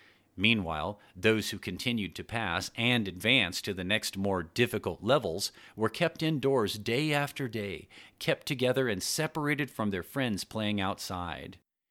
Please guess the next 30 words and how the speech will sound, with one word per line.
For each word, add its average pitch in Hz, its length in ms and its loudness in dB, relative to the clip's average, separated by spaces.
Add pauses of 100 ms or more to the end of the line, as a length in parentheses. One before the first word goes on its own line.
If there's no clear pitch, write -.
(300)
With 98 280 2
time, 107 400 4
they 95 100 2
were 92 140 -2
moved 101 320 -2
to 104 140 -2
a 95 60 0
more 95 240 0
private 117 540 0
facility 87 500 -4
for 95 200 -10
more 95 200 -2
intense 127 480 -4
examination 90 840 -4
downtown. 98 800 -2 (500)
Shimiso, 98 720 2 (100)
to 110 120 -2
the 98 120 -4
surprise 104 680 -2
and 143 300 2
delight 117 400 4
of 90 140 -4
the 92 80 -4
staffers, 135 580 -4 (220)
was 117 240 0
one 127 320 -2
of 151 100 -4
those 143 240 0
final 143 380 2
twenty-five 143 760 2